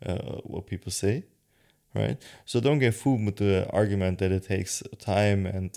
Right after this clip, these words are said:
the dialogue takes time and we need to spread the word and all this kind of bullshit ass, uh, I'm sorry for my language, but, you know,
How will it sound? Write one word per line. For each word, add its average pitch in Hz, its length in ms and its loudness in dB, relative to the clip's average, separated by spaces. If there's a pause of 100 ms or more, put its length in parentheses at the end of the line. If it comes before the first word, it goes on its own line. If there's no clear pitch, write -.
the 92 140 -4
dialogue 95 560 4
takes - 320 -8
time 98 400 0
and 95 140 -2
we 95 80 -2
need 98 180 -2
to 98 100 -12
spread 95 360 0
the 92 80 -6
word 98 420 2
and 95 260 -4
all 98 180 0
this 98 180 -6
kind 95 260 -4
of 95 140 -6
bullshit 101 360 -4 (140)
ass, 98 180 -8 (720)
uh, 92 440 -2 (880)
I'm 95 100 0
sorry 104 320 2
for 92 140 -4
my 90 100 0
language, 95 420 0
but, 98 100 0
you 95 120 2
know, 92 160 2